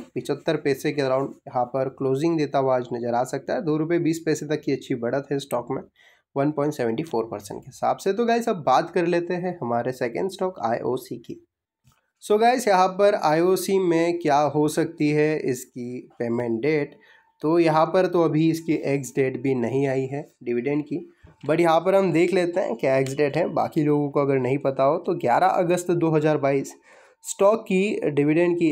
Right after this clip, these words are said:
एक्स डेट है और यहाँ पर टू पॉइंट फ़ोर रुपीज़ के around का स्टॉक डिविडेंड देने वाला है, यानी दो रुपये चार पैसे तक का per equity share तक का आपको बोनस यहाँ पर, सॉरी, डिविडेंड मिलेगा। तो स्टॉक में भी अगर आप देखोगे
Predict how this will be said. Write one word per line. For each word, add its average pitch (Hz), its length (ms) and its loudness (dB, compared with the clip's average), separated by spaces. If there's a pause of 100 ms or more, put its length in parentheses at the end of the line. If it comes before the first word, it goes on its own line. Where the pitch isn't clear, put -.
एक्स 135 240 0
डेट 143 240 -2
है 185 80 0 (340)
और 110 340 0
यहाँ 127 180 2
पर 127 180 -2
टू 143 200 -2
पॉइंट 139 300 0
फ़ोर 135 200 0
रुपीज़ 135 320 -2
के 143 80 -2
around 123 320 0
का 123 160 0 (540)
स्टॉक 135 500 0
डिविडेंड 127 480 0
देने 120 240 2
वाला 131 280 4
है, 135 120 -2 (200)
यानी 123 340 -2
दो 131 220 -2
रुपये 139 360 -4
चार 120 340 -4
पैसे 131 400 -6
तक - 320 -6
का 123 100 0 (420)
per 139 80 0
equity 147 360 -2
share 143 400 -2
तक 139 200 -6
का 131 160 0
आपको 131 320 -2
बोनस 127 460 -4
यहाँ 123 180 -2
पर, 139 180 -4
सॉरी, 139 280 -2
डिविडेंड 135 400 -2
मिलेगा। 131 360 -2 (720)
तो 170 340 2
स्टॉक 185 380 2
में 202 120 2
भी 202 120 4
अगर 196 160 4
आप 185 140 4
देखोगे 160 680 2